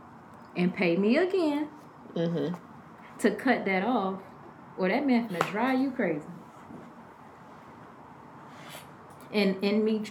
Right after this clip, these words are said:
Speaker 1: doing the work to cutting it off, he's going to drive you crazy until he's cut off. So why even go through that when you can just love yourself, heal yourself,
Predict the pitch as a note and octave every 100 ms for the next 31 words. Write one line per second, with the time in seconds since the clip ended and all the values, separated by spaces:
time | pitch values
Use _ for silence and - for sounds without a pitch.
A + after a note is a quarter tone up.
0 | - G#3+ G#3 F#3+ G3+ G#3+ F#3+ F#3+ A3+ G#3+
1 | A3+ B3 B3 A3+ F3+ F3+ F#3 F3 E3+ F3
2 | F3+ F#3 F3 F#3 - - - - - -
3 | - - - - - - - - - -
4 | - F3+ F3+ F3+ F3+ F3+ - E3+ - -
5 | - - - - - - - - - -
6 | - - - - - - G3 F3+ F#3+ F#3
7 | - F#3 F3+ F3 E3 - F3+ F3+ F3+ E3+
8 | E3+ E3 E3 F3 E3+ E3+ F#3+ F3+ F3 E3
9 | - E3 F3+ F#3+ G#3+ A#3+ A#3 F3 E3 F3
10 | - - - - - - - - - -
11 | - - A#3 G#3 A3+ A3+ A#3+ - E3 D3+
12 | F#3